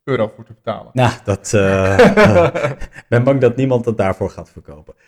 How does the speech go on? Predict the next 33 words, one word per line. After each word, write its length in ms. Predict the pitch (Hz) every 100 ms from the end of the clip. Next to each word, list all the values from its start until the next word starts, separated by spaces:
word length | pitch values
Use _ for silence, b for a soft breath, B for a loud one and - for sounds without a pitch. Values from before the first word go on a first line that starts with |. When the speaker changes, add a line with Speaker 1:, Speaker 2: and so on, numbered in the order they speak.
| b
Speaker 2:
En, 200 | - 156 -
maar 340 | 156 143 _ -
als 160 | 175
jij 140 | 160 143
naar 140 | 104
goede 220 | - 107
campagnes 400 | 95 85 92 87
kijkt, 200 | - 85
dan 140 | 143 139
wat, 220 | 131 127
eh, 100 | 131
wat 140 | 120 117
vond 160 | 143
jij 100 | 120 110
nou 120 | 95
een 60 |
toffe 240 | 101 92 -
campagne? 400 | 87 82 82 90
Speaker 1:
Nou, 200 | 110 107 - _
een 160 | - 202
van 140 | 190
de, 80 | 156 143 139 135 123 120 123
eh, 180 | 117 117 - -
tofste 300 | 139 - 185
campagnes 640 | 135 - 175 175 131 -
die, 420 | 131 120 113 113 -
eh, 120 | 113 110 110 110 107 113 117
die 260 | 123 127 _
ik 200 | 254 269
wat 180 | 147 139
mij 180 | 131 120
betreft, 500 | - 123 117 _ _
eh, 120 | 123